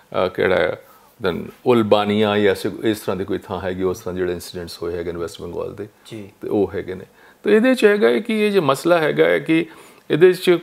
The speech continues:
Speaker 1: ਪੁਲਿਸ ਦੀ ਛਵੀ ਖਰਾਬ ਹੁੰਦੀ ਹੈ, ਚੰਗੀ ਹੁੰਦੀ ਹੈ, ਰੱਬ ਜਾਣੇ।
Speaker 2: ਹੂੰ।
Speaker 1: ਪਰ ਜਿਹੜੇ ਵੀ ਕੰਸਰਨ ਪੋਲੀਟੀਸ਼ੀਅਨਸ ਹੈਗੇ ਨੇ,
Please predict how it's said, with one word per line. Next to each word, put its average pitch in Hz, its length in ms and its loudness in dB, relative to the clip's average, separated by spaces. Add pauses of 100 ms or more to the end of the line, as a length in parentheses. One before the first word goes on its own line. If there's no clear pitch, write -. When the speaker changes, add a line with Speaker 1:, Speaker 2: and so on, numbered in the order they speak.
(140)
Speaker 1:
ਪੁਲਿਸ 156 200 4
ਦੀ 165 100 4
ਛਵੀ 147 260 4
ਖਰਾਬ 127 340 2
ਹੁੰਦੀ 143 360 4
ਹੈ, 139 60 8
ਚੰਗੀ 135 340 2
ਹੁੰਦੀ 127 280 0
ਹੈ, 131 80 2
ਰੱਬ 107 220 4
ਜਾਣੇ। 92 300 -2 (180)
Speaker 2:
ਹੂੰ। 120 340 -16
Speaker 1:
ਪਰ 190 220 4 (600)
ਜਿਹੜੇ 180 280 6
ਵੀ 214 140 4
ਕੰਸਰਨ 175 440 2
ਪੋਲੀਟੀਸ਼ੀਅਨਸ 143 800 0
ਹੈਗੇ 120 200 2
ਨੇ, 98 200 -2